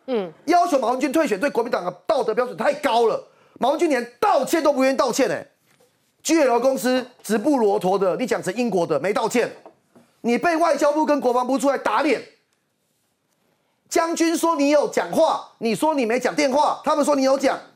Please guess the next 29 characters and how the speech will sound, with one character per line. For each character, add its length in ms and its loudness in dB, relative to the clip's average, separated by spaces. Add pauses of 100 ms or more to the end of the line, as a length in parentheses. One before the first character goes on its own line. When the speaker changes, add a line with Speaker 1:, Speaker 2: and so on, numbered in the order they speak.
(1200)
Speaker 2:
你 120 0
到 200 2
现 180 2
在 60 4
为 100 4
止 380 -4
没 100 2
有 60 4
跟 120 -2
大 120 0
家 60 2
说 140 0
明 120 0
为 100 2
什 80 -2
么 80 -2
你 80 -2
资 220 -2
料 200 4
要 180 2
拿 160 -2
给 200 0
韩 180 -2
国 200 4
人， 220 0 (1120)
这 180 2
件 20 2
事 80 2
情 220 -2